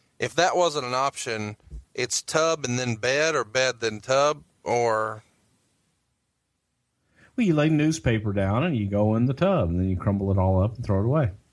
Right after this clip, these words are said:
Speaker 1: Wow, that's a lot of detail I did not expect to hear.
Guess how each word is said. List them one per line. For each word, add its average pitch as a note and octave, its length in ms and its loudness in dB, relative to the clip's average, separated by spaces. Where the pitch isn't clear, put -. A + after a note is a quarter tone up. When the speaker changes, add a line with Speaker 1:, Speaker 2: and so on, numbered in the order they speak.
Speaker 1:
Wow, G#2 300 2
that's A2+ 200 0
a A2 60 0
lot G#2+ 160 4
of G2+ 80 -6
detail G2+ 380 0
I G2 80 2
did G2 140 -8
not G2 220 -2
expect - 360 -4
to G2 60 -16
hear. G2 300 -2